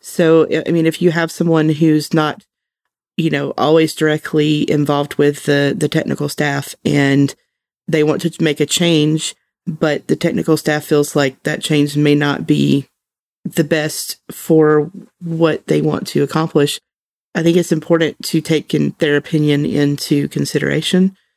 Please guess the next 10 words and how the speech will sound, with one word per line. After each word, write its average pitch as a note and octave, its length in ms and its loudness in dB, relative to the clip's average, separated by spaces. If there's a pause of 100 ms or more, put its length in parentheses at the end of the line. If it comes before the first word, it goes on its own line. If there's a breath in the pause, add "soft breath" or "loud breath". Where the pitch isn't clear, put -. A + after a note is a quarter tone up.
(340 soft breath)
Um, C#3+ 400 0
and D#3 180 2
that C#3+ 180 -2
does C#3+ 260 -2
not C#3+ 160 -4
happen C#3+ 400 0
a - 140 -2
lot C#3 420 -4
at D#2+ 200 -2
all. - 340 -2